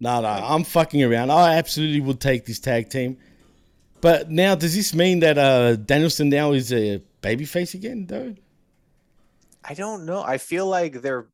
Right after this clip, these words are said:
Speaker 2: I feel like they're pushing the t-, they, the way that they would push the two of them is just violent for the sake of violence.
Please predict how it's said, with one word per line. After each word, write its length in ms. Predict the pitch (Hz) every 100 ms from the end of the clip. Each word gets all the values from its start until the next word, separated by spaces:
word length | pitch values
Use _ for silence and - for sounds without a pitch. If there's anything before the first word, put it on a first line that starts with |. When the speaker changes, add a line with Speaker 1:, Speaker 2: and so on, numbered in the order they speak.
| -
Speaker 2:
I 100 | 113
feel 200 | - 185
like 200 | 196 -
they're 100 | 139
pushing 720 | _ 139 - 151 143 143 135 -
the 160 | 110 -
t-, 200 | - 104
they, 220 | 117 123 - _ _ _ _ _ _
the 100 | 127
way 180 | 127 170
that 140 | 196
they 80 | 190
would 180 | 151 131
push 240 | 135 -
the 80 | -
two 220 | - 113
of 80 | 104
them 240 | 104 101
is 260 | 98 92 87
just 600 | - 101 98 - - - _ _ _ _ _ _ _ _ _ _ _ 101
violent 760 | 92 104 123 131 131 131 - _
for 520 | - - 107 104 104 98
the 100 | 95
sake 420 | - - 101 -
of 120 | 98
violence. 880 | 85 85 90 85 78 73 - - -